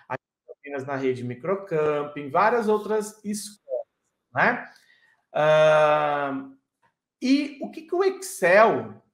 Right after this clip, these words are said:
né? O que que o Excel, ele tem a ver com essa questão de gestão?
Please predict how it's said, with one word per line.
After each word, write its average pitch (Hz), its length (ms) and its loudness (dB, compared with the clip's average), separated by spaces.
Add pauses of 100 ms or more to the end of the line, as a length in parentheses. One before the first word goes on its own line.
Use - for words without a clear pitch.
(500)
né? 196 420 -4
O 151 60 -18
que 226 160 -16
que 240 100 -14
o 254 80 -4
Excel, 160 760 -4 (520)
ele 185 680 -2
tem 202 180 0
a 202 60 0
ver 190 160 -2
com 202 80 -6
essa 190 160 -8
questão 190 340 -8
de 185 140 -8
gestão? 160 840 -4